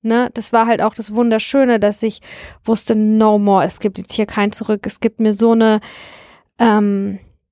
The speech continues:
es gab mir auch so eine Kraft und so ein, so eine Power, so einen Mut, ne, so ein, weil ich das, ich bin durch das Feuer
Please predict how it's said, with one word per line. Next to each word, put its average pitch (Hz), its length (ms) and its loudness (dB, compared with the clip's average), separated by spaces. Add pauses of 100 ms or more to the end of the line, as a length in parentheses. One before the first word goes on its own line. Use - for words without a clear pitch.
(720)
es - 80 -20
gab 226 220 0
mir 220 160 0
auch 202 80 -4
so 233 220 -2
eine 214 140 0
Kraft - 600 -6
und 208 160 -6
so 208 160 -2
ein, 196 200 -4 (480)
so 214 120 -2
eine 196 120 0
Power, 214 580 -2
so 214 160 0
einen 202 240 -2
Mut, 233 400 0
ne, 226 220 2
so 220 200 2
ein, 208 180 -2 (680)
weil 202 400 0
ich - 140 -10
das, - 280 -8 (120)
ich - 380 0
bin 220 280 0
durch 202 260 -2
das - 200 -8
Feuer 202 720 0